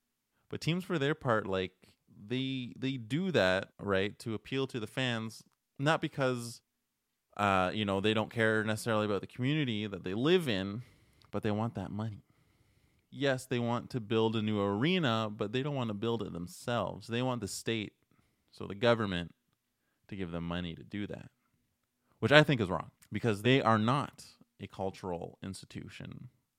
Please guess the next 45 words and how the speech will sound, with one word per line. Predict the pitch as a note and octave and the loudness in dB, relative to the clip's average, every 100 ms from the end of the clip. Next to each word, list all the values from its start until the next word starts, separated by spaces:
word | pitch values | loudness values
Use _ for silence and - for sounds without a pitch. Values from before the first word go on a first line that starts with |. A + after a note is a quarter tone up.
| _ _ | _ _
as | F2+ F2+ | -6 -4
they | F#2 F2 | -4 -6
portray | E2 - G2+ F#2+ | -8 -8 -6 -4
themselves | F2 E2+ E2+ - | -6 -8 -10 -10
to | - | -10
be. | B2+ C3+ - _ - | -8 -8 -10 _ -2
They're | A2+ A2 G#2 - | 4 6 4 2
a | G#2 | 0
business, | B2+ A#2+ D#2 - - | 0 0 -4 -14 -12
a | |
private | F2 B2 A#2 E2+ | 2 4 4 0
business. | D#2 D#2 D#2 - - - _ _ | -6 -8 -14 -14 -18 -20 _ _
It's | - | -4
not | A#2+ G2+ | 0 2
like | G#2+ - | 0 -2
the | |
community | A2 - A2+ A2 G#2 | -8 -2 0 2 0
team | F#2+ - A2 G#2 G2 | -6 -4 -4 -2 -2
that | F#2 | -4
you | E2+ F#2 | -4 -6
go | F#2+ G2 F#2+ | -2 -2 -2
and | F2+ F2+ | -2 -6
play. | - - | -6 -2
No | A2 A#2 | 2 4
one | |
goes | A2+ G#2 - | 4 0 -2
to | |
see | - F#2 | -12 -12
those | E2+ F2 F#2+ - - - - | -8 -8 -10 -18 -20 -20 -16
games. | E2+ - - - - - - | -14 -14 -16 -20 -20 -10 0
<laughs> | B2+ - C3+ G#2 - - _ _ _ - - | 0 0 -4 -6 -10 -20 _ _ _ -18 -6
You | F#2+ | -2
know, | D#2+ F#2+ F#2 | -2 -2 -2
there's, | F#2+ F#2 | -4 -2
like, | F2+ F2 | -4 -4
smaller | - F2+ F2+ | -2 2 2
leagues | F2+ F2+ F2+ G2 F#2 | 2 -2 -4 -8 -8
and | F2 E2+ | -6 -6
stuff | F2+ F2 | -8 -6
like | F2 F2 | -6 -4
that, | F2 E2+ E2+ | -4 -4 -6
community | F#2 F2 F2+ | -8 -8 -8
center | F2+ F2 F2+ F2 - - - | -8 -8 -8 -10 -12 -14 -12
or | G2 | -8
whatever, | F#2+ F#2 F#2 G2 G2 | -6 -6 -6 -10 -12